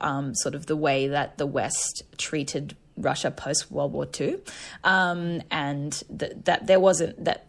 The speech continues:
sort of the Cold War emerges out of all of that, and, uh, historically that there just wasn't much, uh, connection, despite the fact that we sort of, uh, won the war together.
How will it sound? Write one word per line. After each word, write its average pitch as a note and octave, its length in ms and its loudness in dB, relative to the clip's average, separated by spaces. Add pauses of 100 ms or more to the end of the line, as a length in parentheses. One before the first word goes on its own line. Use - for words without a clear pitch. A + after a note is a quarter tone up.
sort - 160 2
of E3 60 -2
the E3 100 2
Cold D3 260 0
War D4+ 260 8
emerges B3+ 520 4
out G#3 180 6
of G#3+ 240 -4
all G#3 180 0
of F#3 100 0
that, F3 420 2
and, D#3+ 340 -6
uh, D#3+ 220 -2
historically G3+ 580 4
that E3 140 -4
there F#3 100 8
just G3+ 180 0
wasn't A3 360 4 (160)
much, - 560 -2 (580)
uh, E3 480 6 (520)
connection, A3+ 540 0
despite F3 360 2
the D#3 60 -4
fact - 360 -4
that - 260 0
we F3 140 2
sort D#3+ 200 -2
of, D#3 220 -12 (260)
uh, D#3 320 0
won F#3 380 0
the F3+ 80 2
war E3 300 0
together. E3+ 640 4